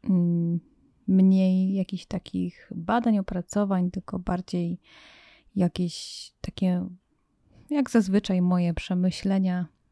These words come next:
na temat stresu. Bo wiecie, jest tak, że ten stres, tak jak i mi, to też i wam, towarzyszy praktycznie codziennie pewnie,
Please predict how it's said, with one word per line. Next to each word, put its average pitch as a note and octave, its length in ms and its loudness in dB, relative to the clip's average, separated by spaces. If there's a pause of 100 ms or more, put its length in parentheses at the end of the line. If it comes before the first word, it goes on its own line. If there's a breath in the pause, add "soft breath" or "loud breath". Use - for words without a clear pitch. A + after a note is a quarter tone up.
(540)
na G3 200 6
temat E3+ 400 0
stresu. - 560 -4 (1500 loud breath)
Bo G3 220 6
wiecie, - 520 -2 (480)
jest A3+ 400 2
tak, G3 280 0
że F3+ 520 -2 (920)
ten G3+ 180 6
stres, - 580 0
tak - 200 -4
jak - 240 -4
i F3+ 100 4
mi, E3+ 400 6 (460 soft breath)
to F3+ 100 0
też - 320 -2
i E3+ 100 0
wam, E3 440 -2 (500)
towarzyszy E3+ 640 2
praktycznie F3 760 -4
codziennie G#3 460 4
pewnie, - 400 -6